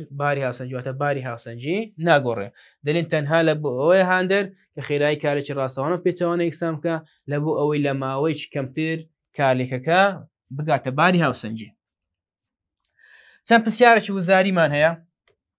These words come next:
تەمەشاکە. ئا، یەک لە پرسیارەکان دەمانێتە چێ؟ لە پرسیاری تەمەشاکە. دەلێتن بەهای جێگیری هاوسەنجی بۆ کارێکی گەرمی مش. ئا،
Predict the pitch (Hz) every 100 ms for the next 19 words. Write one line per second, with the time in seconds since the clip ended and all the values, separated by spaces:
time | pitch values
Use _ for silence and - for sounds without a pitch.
0 | _ 175 170 151 139 131 143 151 _ _
1 | _ _ _ _ _ _ _ 139 151 165
2 | 170 151 - - 143 139 135 147 143 139
3 | 147 143 139 170 185 185 - _ _ _
4 | 156 156 - 143 127 131 139 131 120 117
5 | 80 - _ _ _ _ _ _ _ -
6 | 160 196 226 226 226 226 220 - _ _
7 | - _ _ _ _ _ _ _ _ _
8 | _ _ _ _ _ - 170 190 226 185
9 | 202 190 208 190 180 190 202 202 185 196
10 | 190 170 160 160 156 151 151 - - _
11 | _ _ _ _ _ -